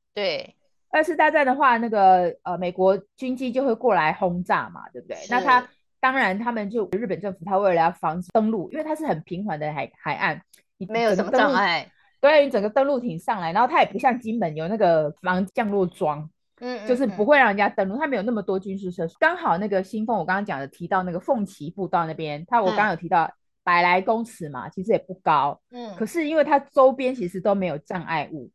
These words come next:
Speaker 2: 它所以它的视野非常的好，它是整个，你可以一百八十度可以看到，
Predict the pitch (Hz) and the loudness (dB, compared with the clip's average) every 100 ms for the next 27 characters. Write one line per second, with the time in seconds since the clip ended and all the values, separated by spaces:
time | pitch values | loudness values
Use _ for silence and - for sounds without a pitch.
0 | _ _ 226 262 262 202 269 254 247 311 | _ _ -2 2 2 4 0 0 -4 -4
1 | 185 147 269 226 226 151 143 - - _ | -2 0 4 2 2 -8 -10 -12 -12 _
2 | _ - 302 320 247 156 165 160 156 151 | _ -2 0 0 -4 -6 2 2 2 -2
3 | _ _ _ _ 196 269 277 269 - 170 | _ _ _ _ -6 -2 -2 -2 0 2
4 | 143 - 208 - 175 226 190 220 156 _ | 2 -2 -4 -4 -6 -4 -4 -4 -6 _
5 | 262 180 202 151 | -4 0 2 2